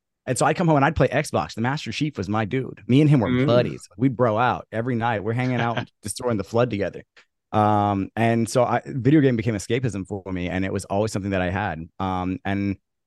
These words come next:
Speaker 1: so I realized, I was like, "Man, Twitch is kind of like that, except there's somebody there. It's somebody there narrating it with you, as opposed to you just kind of, you know, playing alone, or, you know, if you're lucky, you play with a buddy or two, you know," and that was kind of what I was doing before. Um, but I realized there was such a need for it.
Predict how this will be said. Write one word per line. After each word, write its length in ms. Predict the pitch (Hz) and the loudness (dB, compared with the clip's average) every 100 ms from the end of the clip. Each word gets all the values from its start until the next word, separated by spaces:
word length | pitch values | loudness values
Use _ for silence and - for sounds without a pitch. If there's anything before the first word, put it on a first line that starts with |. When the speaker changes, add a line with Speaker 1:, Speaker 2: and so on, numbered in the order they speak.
| - | 0
Speaker 1:
so 120 | 110 | 2
I 120 | 95 | 4
realized, 400 | 104 123 113 98 | 6 6 4 2
I 20 | 101 | -2
was 80 | |
like, 120 | 104 101 | -2 -2
"Man, 160 | 107 | -2
Twitch 300 | - 151 165 | 0 0 0
is 120 | 143 | -4
kind 220 | - 117 117 | -4 -6 -4
of 100 | 98 | -2
like 220 | 98 - | -2 0
that, 200 | 101 - | 0 -2
except 240 | 104 107 | -4 -4
there's 180 | 110 92 | -4 -6
somebody 400 | - 104 107 101 82 | -4 -2 0 -2 -4
there. 340 | 80 71 - - _ _ 98 | -6 -6 -12 -20 _ _ -8
It's 100 | - | 0
somebody 240 | 123 131 | 2 4
there 200 | 113 107 | 4 2
narrating 480 | 98 95 95 92 95 | 2 0 0 -2 -6
it 80 | - | -8
with 160 | 90 87 | -8 -8
you, 80 | 76 _ _ _ _ _ | -10 _ _ _ _ _
as 180 | 90 85 | -4 -2
opposed 300 | - 101 90 | 0 0 0
to 60 | 90 | 0
you 180 | 90 95 | 0 0
just 180 | 95 | -2
kind 220 | - 95 90 | -2 -2 -2
of, 120 | 85 - | -6 -6
you 100 | 107 | -4
know, 160 | 92 90 | -4 -4
playing 340 | - 107 98 95 | -2 0 2 0
alone, 440 | 92 92 92 92 | -2 -4 -4 -4
or, 120 | 87 - - - | -6 -8 -8 2
you 80 | 170 | 6
know, 80 | 151 | 6
if 100 | 139 | 6
you're 80 | |
lucky, 220 | 131 117 123 | 4 4 0
you 40 | |
play 180 | - 120 | 0 0
with 120 | 113 | 0
a 40 | |
buddy 300 | 101 107 101 | -2 -2 -2
or 60 | 98 | -4
two, 360 | - 101 92 101 | -4 -4 -2 -4
you 100 | 95 | -6
know," 100 | 92 | -6
and 120 | 98 | -6
that 100 | 101 | -4
was 120 | 107 | -6
kind 200 | - 101 | -4 -4
of 100 | 92 - | -4 -4
what 100 | 92 | -2
I 60 | |
was 100 | 87 | -2
doing 220 | 87 92 85 | -4 -6 -8
before. 480 | - 104 92 85 85 - _ | -6 -4 -2 -4 -8 -14 _
Um, 420 | 95 92 90 87 - - _ _ - | -4 -4 -4 -6 -10 -20 _ _ 0
but 80 | 127 | 4
I 40 | |
realized 360 | 127 151 160 127 | 6 8 8 6
there 60 | 127 | 2
was 140 | 104 | 2
such 200 | - 113 | -2 0
a 40 | 107 | 0
need 440 | 101 101 104 110 | 0 0 -2 -4
for 200 | - 87 | -4 -6
it. 100 | 78 | -6